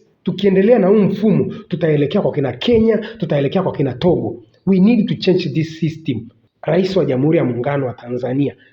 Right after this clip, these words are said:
apunguziwe madaraka, madaraka ya-, yaende kwa wakuu wa mikoa ambao hawa wakuu wa mikoa wanachaguliwa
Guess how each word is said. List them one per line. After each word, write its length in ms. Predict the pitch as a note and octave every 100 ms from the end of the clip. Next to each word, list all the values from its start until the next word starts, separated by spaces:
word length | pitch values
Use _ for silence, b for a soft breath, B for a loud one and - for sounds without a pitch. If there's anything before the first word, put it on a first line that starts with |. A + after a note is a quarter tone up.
| b b -
apunguziwe 640 | C#3+ - D#3+ D3+ C#3+ F3
madaraka, 640 | A#2+ A#2 - D#3+ D#3+ D#3 - B
madaraka 480 | D3 B2 B2+ D3+ D3+
ya-, 280 | C#3 A#2 C#3
yaende 300 | C#3+ C3+ C#3+
kwa 140 | C3+ A#2
wakuu 200 | A2 E3+
wa 80 | B2
mikoa 360 | A#2+ - D3+
ambao 300 | B2+ D#3 D#3 B B
hawa 240 | F#3+ F#3
wakuu 200 | C#3 G3
wa 80 | E3+
mikoa 480 | B2+ - F#3 C3 - -
wanachaguliwa 1160 | C#3 D3 C#3+ C#3 - D#3 C#3+ D3 F3 F3 E3+